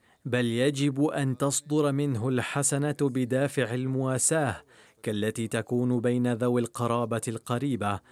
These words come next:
كما تحن الأم على فلذة كبدها بدافع المواساة الخالصة.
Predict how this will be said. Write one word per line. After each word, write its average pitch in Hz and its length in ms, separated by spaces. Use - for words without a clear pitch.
كما 120 300
تحن 143 400
الأم 175 480
على 131 440
فلذة 127 400
كبدها 110 960
بدافع 113 600
المواساة 110 760
الخالصة. 107 760